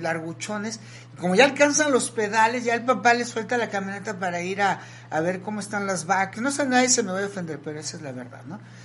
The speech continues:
Y porque la gente cree que como ya sabe manipular un vehículo y hacer que se mueva, dice, "Ya sé manejar". Y en su vida, no solamente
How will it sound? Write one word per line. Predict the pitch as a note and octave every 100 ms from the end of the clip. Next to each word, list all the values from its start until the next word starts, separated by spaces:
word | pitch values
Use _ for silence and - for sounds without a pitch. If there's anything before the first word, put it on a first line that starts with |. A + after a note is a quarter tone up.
| - - -
Y | F3+
porque | F3+ A#3 A#3 A#3+ A#3+ -
la | A#3+ G#3+
gente | B3+ C4 D#4 -
cree | C#4 C4+
que | C4+ C4
como | G3+ F#3 F3+
ya | G#3 A#3+
sabe | - A#3 A#3 G#3+ G#3+ - - -
manipular | D#3+ E3+ F3 E3+ F3+ F#3+ G3+
un | G3+
vehículo | F#3+ F#3 F#3+ - E3 D#3 E3+
y | D3+
hacer | D3+ - F#3
que | F3+ G3
se | G#3
mueva, | G3 E3+ E3 F#3+ - - -
dice, | E3 F3+ G3+ F#3 -
"Ya | E3 F3+
sé | F#3 F3+
manejar". | E3+ D#3 D3 D#3+ - - -
Y | F#3+
en | G3+
su | F3+ G#3
vida, | A3+ A3+ F#3 B2 - - - - - - - - -
no | A#3
solamente | C4 C4 B3 B3 A#3+ B3 A#3